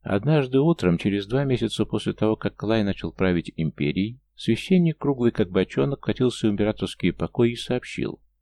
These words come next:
что правителя ждёт знакомство с оружием великих королей.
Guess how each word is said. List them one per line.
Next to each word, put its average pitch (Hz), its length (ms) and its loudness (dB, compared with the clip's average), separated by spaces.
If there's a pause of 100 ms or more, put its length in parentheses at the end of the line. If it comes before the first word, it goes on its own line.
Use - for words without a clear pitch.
(100)
что - 220 0
правителя 78 500 0
ждёт - 260 0
знакомство 120 640 -2
с - 140 -6
оружием 85 560 -2
великих 73 480 -2
королей. 76 500 -6